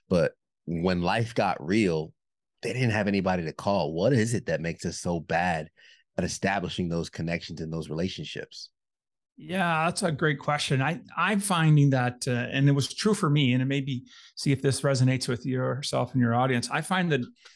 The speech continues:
Speaker 2: I was really good at doing things, like being successful and
Speaker 1: Mm-hmm.
Speaker 2: doing the things that we needed to, that I needed to do. But truly being a man and being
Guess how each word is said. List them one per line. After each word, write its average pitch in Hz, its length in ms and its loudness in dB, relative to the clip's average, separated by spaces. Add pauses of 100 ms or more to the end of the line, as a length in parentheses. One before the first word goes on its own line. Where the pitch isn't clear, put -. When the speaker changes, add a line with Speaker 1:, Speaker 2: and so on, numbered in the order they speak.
(220)
Speaker 2:
I 185 40 2
was 190 220 6
really 147 380 6
good 135 240 4
at 110 240 0
doing 127 560 6 (100)
things, 110 420 -4
like 120 220 0
being 147 340 6
successful 127 840 0
and 107 100 0
Speaker 1:
Mm-hmm. - 400 -12
Speaker 2:
doing 151 320 6
the 139 80 6
things 131 440 0
that 120 160 -2
we 127 80 -2
needed 127 280 -2
to, 131 120 -8
that 123 80 -4
I 120 100 2
needed 123 280 0
to - 100 -14
do. 120 360 0 (560)
But 139 120 0
truly 180 360 4
being 123 800 4 (720)
a 127 60 2
man 123 360 4
and 113 200 -2
being 135 560 4